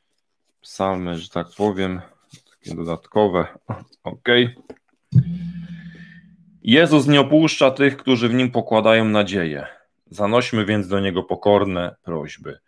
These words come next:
Wysłuchaj nas, Jezu nasz Boże. Chryste, Panie, nasza światłości, oświeć swój Kościół,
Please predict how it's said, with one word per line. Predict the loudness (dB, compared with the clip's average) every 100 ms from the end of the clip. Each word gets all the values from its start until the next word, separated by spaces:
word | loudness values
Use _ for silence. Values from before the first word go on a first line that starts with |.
| _ _ _ _
Wysłuchaj | -2 0 0 2 4 4
nas, | 2 0 -2
Jezu | 0 2 2 0
nasz | -2 -2 -4
Boże. | -8 -8 -10 -16
Chryste, | -2 -2 0 -2 2
Panie, | 2 2 0
nasza | -2 -2 -4
światłości, | -4 -6 -2 -2 -2 -2
oświeć | -2 -2 -4 -6
swój | -4 -4
Kościół, | 0 0 0 -2 0 0